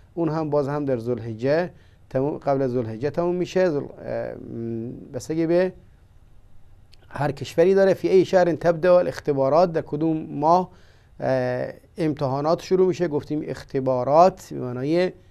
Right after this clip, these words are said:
امتحانات هست. اختبار یعنی امتحان. فی ای شهر تبدأ العطلة، در کدوم ماه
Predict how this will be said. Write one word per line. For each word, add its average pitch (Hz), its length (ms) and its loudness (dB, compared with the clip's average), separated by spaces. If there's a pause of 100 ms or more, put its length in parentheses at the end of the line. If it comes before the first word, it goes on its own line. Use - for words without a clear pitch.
(320)
امتحانات 139 840 -4
هست. 107 440 -14 (560)
اختبار 139 580 0
یعنی 156 400 -2
امتحان. 110 480 -12 (320)
فی - 160 -2
ای 180 200 2
شهر 156 360 2
تبدأ 143 380 0
العطلة، 175 520 0
در 160 120 0
کدوم 147 300 -4
ماه 165 380 0